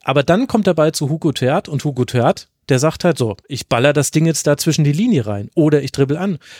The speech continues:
Oder es kommt zu, äh, Christensen und Christensen sagt, "Ja, also ich gehe jetzt auch erstmal zehn Meter nach vorne und dann gucke ich, was meine Anschlussaktion ist."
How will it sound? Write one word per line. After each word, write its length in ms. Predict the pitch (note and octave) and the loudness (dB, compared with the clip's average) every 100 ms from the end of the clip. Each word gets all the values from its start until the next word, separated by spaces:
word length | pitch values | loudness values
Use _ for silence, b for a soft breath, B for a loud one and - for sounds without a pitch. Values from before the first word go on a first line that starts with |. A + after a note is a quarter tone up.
| B | B
Oder 180 | D3 C#3+ | 0 2
es 120 | - | 2
kommt 240 | D3 C#3 | 0 0
zu, 300 | - C#3 C#3 | 0 0 0
äh, 120 | C3 B2+ | -2 -2
Christensen 640 | G#3 - D3 A#2 D3 A3 | -2 0 0 0 -2 -2
und 240 | - B2+ | -2 -2
Christensen 480 | - C#3 D3+ C3 C#3+ | 0 -2 -2 -4 -4
sagt, 280 | C3+ D3+ - B B B - | -2 -4 -6 B B B -4
"Ja, 160 | A2+ | -2
also 200 | G#2+ A2 | -2 -4
ich 140 | C3+ - | -8 0
gehe 120 | D#3+ | 0
jetzt 100 | C#3+ | 2
auch 160 | E3 | 0
erstmal 260 | D#3 - B2+ | 0 0 -2
zehn 320 | - D3 D3+ | 2 2 4
Meter 240 | D3+ D3 C3 | 4 2 2
nach 140 | B2 | 2
vorne 300 | - E3 F3 | 2 4 4
und 120 | C#3 | 2
dann 140 | C#3+ D3 | 0 0
gucke 200 | D3+ D#3 | -2 -2
ich, 100 | D#3 | -2
was 120 | C#3+ | 0
meine 220 | C#3 C#3+ | 0 0
Anschlussaktion 720 | E3 - B2 A2 - - G#2 | -2 -6 -8 -8 -14 -12 -10
ist." 160 | G#2 | -12